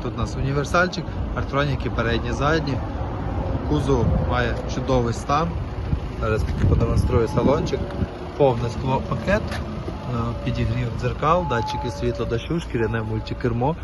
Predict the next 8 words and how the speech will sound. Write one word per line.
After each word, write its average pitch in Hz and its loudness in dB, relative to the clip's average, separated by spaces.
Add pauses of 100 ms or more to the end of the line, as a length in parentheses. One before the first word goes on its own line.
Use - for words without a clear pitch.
(340)
круїз-контроль. 117 2 (680)
Помилок 123 2
по 123 -2
автомобілю 120 -2 (120)
немає 123 2
ніяких, 147 0 (220)
тканевий 123 -2
охайний 113 -2